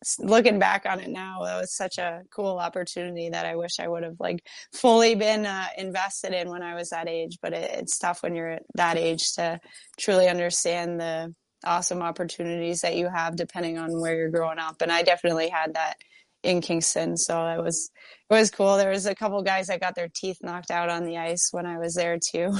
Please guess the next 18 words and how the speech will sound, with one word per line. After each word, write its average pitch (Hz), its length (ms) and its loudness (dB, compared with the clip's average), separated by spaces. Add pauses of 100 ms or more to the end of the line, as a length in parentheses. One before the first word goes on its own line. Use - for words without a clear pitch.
(140)
<laughs> - 200 -20
There's - 240 -4 (380)
bleeding 226 420 6
all 202 200 2
over 196 200 -2
the 190 100 -4
place. 190 340 -4
They 185 80 -4
don't 180 200 -10
stop. 170 420 -10
They, 170 240 -10 (220)
they 175 200 -4
keep 180 220 -8
going. 160 420 -2
So 165 280 -2
that 170 280 0
was, 170 180 -2
uh, 165 240 -2